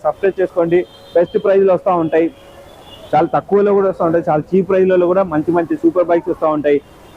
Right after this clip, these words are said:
పద్దెనిమిది లక్షలు, పదహైదు లక్షలు ఉన్న బండ్లు కూడా రెండు లక్షలు, రెండున్నర లక్షలకు కూడా ఇక్కడ నుంచి మనం సేల్కి పెట్టినాము, చూసుకోండి. కావాలంటే మీరు పాత వీడియోలు కూడా చూసుకోండి. So, మంచి మంచి ప్రైస్లు అయితే బండ్లు వస్తూ ఉంటాయి, తప్పకుండా అలాంటి బండ్లు మిస్ అవ్వద్దు అనుకుంటే సబ్స్క్రైబ్ చేసుకోండి, వీడియోని లైక్ చేసేయండి, షేర్ చేయండి, మీ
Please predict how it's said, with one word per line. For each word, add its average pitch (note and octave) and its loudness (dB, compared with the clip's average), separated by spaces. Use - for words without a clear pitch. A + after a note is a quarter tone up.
పద్దెనిమిది F#3+ 2
లక్షలు, G3+ 0
పదహైదు F#3 2
లక్షలు F3+ -2
ఉన్న E3+ 0
బండ్లు F#3+ 2
కూడా G3 2
రెండు F#3 2
లక్షలు, F#3 0
రెండున్నర E3+ 0
లక్షలకు E3+ -2
కూడా F3 2
ఇక్కడ F3 -2
నుంచి E3+ 2
మనం E3 0
సేల్కి F#3 2
పెట్టినాము, E3 0
చూసుకోండి. E3+ 0
కావాలంటే D#3+ 0
మీరు D3 -2
పాత D3+ 0
వీడియోలు D#3 2
కూడా D3 2
చూసుకోండి. C#3 0
So, D#3 0
మంచి E3+ 0
మంచి F#3 -2
ప్రైస్లు F#3 2
అయితే F3+ 0
బండ్లు E3 0
వస్తూ E3+ -2
ఉంటాయి, E3 0
తప్పకుండా D#3 -2
అలాంటి D3 -2
బండ్లు D#3+ 0
మిస్ D3 -4
అవ్వద్దు D#3+ 0
అనుకుంటే D#3 0
సబ్స్క్రైబ్ F#3+ 2
చేసుకోండి, F3+ 0
వీడియోని E3 2
లైక్ D#3 -2
చేసేయండి, D#3+ 0
షేర్ D#3+ 2
చేయండి, D3+ 2
మీ C#3 4